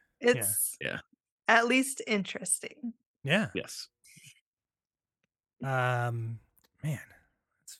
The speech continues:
Speaker 3: that's interesting. Interesting. Um, all right, Vinny, number two.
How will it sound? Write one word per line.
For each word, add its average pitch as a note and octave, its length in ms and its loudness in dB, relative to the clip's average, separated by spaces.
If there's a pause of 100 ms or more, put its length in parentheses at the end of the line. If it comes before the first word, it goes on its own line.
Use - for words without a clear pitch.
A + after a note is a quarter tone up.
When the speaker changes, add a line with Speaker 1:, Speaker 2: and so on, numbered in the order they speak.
(120)
Speaker 3:
that's B2 380 -12
interesting. C#3 680 -6 (120)
Interesting. F3 920 2 (640)
Um, D#3 840 6 (1200)
all D#3+ 60 4
right, D#3+ 240 6 (120)
Vinny, C3+ 680 0 (640)
number F3 180 0
two. A2 340 -4